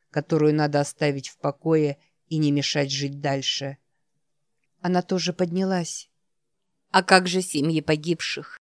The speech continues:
которые заслуживают раскрытия дела?" Она замолчала, не желая продолжать. Но у неё не было выбора. Этот старик приехал сюда, преодолевая мучительную боль,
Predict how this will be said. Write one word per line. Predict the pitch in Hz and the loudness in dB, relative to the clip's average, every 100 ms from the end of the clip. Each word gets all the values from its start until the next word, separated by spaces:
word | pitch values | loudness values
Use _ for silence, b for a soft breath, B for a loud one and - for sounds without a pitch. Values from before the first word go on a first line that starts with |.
| _ _ | _ _
которые | - 185 202 208 | -2 2 4 6
заслуживают | 185 196 190 202 175 185 190 170 | 4 0 0 0 0 0 0 0
раскрытия | 185 - 190 - 190 | -2 0 -2 2 2
дела?" | 175 175 180 196 185 - _ _ _ _ _ _ _ _ _ | 2 4 2 2 -4 -10 _ _ _ _ _ _ _ _ _
Она | 170 170 | -2 -2
замолчала, | 156 165 165 160 - 175 165 165 156 _ - | 0 -2 -2 -4 -6 -6 -6 -10 -14 _ -6
не | 165 | -2
желая | 156 165 165 156 | 0 0 -2 -4
продолжать. | - 165 175 170 170 156 - - _ _ _ _ _ _ _ | -6 -4 -4 -4 -6 -6 -10 -20 _ _ _ _ _ _ _
Но | 165 175 | -2 2
у | 170 | 4
неё | 170 160 | 2 0
не | 165 165 | 0 -2
было | 156 165 160 | -2 -2 -2
выбора. | 170 151 156 156 147 _ _ _ _ _ | -4 -4 -8 -8 -14 _ _ _ _ _
Этот | - 175 165 | -6 0 0
старик | - 175 180 175 | 2 2 2 0
приехал | 175 180 180 170 160 | -2 2 0 2 -2
сюда, | - 165 160 156 - - | -2 -4 0 -2 -4 -2
преодолевая | 185 165 170 170 180 170 | 0 2 2 2 2 2
мучительную | 165 170 185 170 170 170 175 | 0 -2 -4 -4 -2 0 0
боль, | 170 196 196 | 0 0 0